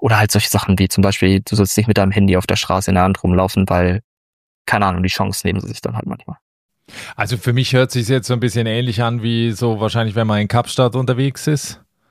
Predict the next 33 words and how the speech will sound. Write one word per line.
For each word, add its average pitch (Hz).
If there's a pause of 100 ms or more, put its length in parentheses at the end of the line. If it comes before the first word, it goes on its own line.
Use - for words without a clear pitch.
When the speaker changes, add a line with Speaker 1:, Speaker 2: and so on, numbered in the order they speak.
(160)
Speaker 1:
Ja, 120 (260)
aber 123
Kapstadt -
ist - (200)
mehr, 127 (200)
ähm, 110
wie 123
sagt 120
man 123
so 120
schon, 113
walkable. 107 (300)
Also 110
man, 110
man 117
kann 143
einfach, 135 (380)
Speaker 2:
Okay. 107
Speaker 1:
äh, 85
k-, - (360)
keine 123
Ahnung, 117
in, 113 (560)
Nairobi 147
hat 151
nicht 147
die 117
Infrastruktur -
dafür. 98
Also 120
es -
gibt -
keine, 127